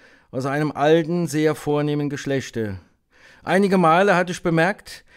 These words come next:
dass der Alte mich scharf anblickte, auch wohl, wenn ich vorüber war, stehe blieb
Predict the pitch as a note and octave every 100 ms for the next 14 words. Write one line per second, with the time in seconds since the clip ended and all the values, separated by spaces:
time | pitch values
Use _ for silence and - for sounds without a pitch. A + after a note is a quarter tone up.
0 | _ _ - D3+ E3+ C#3+ E3+ G3 G3 F3+
1 | - F3+ F#3 F#3+ - G3+ A3+ E3+ E3 -
2 | - C3+ - E3 - D3 G3 G#3+ F#3 F3+
3 | - F3 D#3+ G3+ G#3 F#3 F3 E3 - G3
4 | A3+ A3 G#3 A3 -